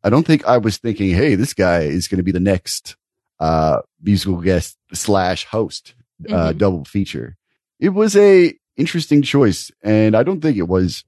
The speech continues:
Speaker 1: a horrible choice. It wasn't like he was the next Drake or, or anything like that. I still feel like,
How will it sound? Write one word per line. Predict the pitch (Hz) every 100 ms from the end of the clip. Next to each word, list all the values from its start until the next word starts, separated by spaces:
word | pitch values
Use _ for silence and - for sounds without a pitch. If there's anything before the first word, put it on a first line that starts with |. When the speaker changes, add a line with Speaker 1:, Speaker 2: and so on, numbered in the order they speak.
| _ _ _
Speaker 1:
a | -
horrible | 90 113 113 80 85
choice. | 76 67 110 - - 131 _ _ _ _ -
It |
wasn't | 117 117 117
like | 113 107
he | 85 101 98 98 -
was | 98 95 82 -
the | 90
next | 90 - 82
Drake | 85 95 92 85 - _ -
or, | 82 85 82
or | 78 90
anything | 90 87 85
like | 78 82
that. | 113 98 85
I | 101
still | - 123 107
feel | - 101
like, | 95 87